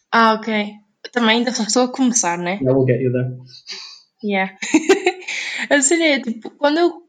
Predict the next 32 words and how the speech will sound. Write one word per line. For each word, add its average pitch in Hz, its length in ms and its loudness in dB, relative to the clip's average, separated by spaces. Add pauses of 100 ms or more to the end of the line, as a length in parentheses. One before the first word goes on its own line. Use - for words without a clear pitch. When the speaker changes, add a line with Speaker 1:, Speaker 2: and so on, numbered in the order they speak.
Speaker 1:
compro 240 360 0
coisas 226 340 0
que - 180 -14
têm 220 360 4
cheiro, 208 600 0 (100)
tipo, - 200 -18 (220)
shampoos 208 840 -2 (140)
e 185 340 -4 (300)
desodorizantes 196 880 0
e 202 100 0
assim, 190 460 0 (440)
eu, 254 440 -2
eu 269 160 0
vou 320 260 2
muito, 285 320 2
eu 247 120 2
vou 269 140 0
muito 277 320 2
pela 247 200 2
imagem, 220 680 0
porque 226 260 -2
eu - 20 4
não 247 160 2
sei 240 220 0
o - 20 -4
que 233 100 -8
é 226 60 0
que - 120 -8
cheira. 202 440 0 (840)
Speaker 2:
That's 349 220 -2
fair. 139 300 0
Speaker 1:
Então, 233 260 0